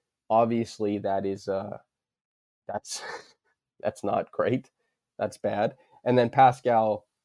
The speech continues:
who in this game was operating mostly out of the post, right? Not these big drives where he's taking, like, long strides.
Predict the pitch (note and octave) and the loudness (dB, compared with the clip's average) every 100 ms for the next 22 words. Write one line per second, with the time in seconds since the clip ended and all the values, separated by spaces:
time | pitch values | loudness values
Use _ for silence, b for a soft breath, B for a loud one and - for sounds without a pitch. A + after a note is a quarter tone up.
0 | _ G3 F#3 F3 G3+ C#3 B2 A#2 G#2 A2 | _ 2 4 4 0 0 0 0 0 -2
1 | A2 A2 G#2 G#2 G#2+ - G#2 G2+ F2+ F2 | 0 -2 -2 -4 -4 -4 -4 -4 -6 -4
2 | B2 A2+ - G2+ G2+ G#2+ - _ _ A2+ | 0 0 -2 -4 -2 -4 -8 _ _ -6
3 | - A2+ G2+ - A#2 G#2+ G2+ G#2+ G2+ G2+ | -4 -4 -6 -6 -6 -4 -4 -4 -2 -4
4 | G#2 G2+ G2 G#2 F#2+ G#2+ G2+ G2+ F#2+ - | -6 -6 -6 -6 -6 -6 -6 -6 -8 -4
5 | G2+ G2 - - F#2+ G#2+ C3+ | -4 -4 -6 -8 -4 -4 -6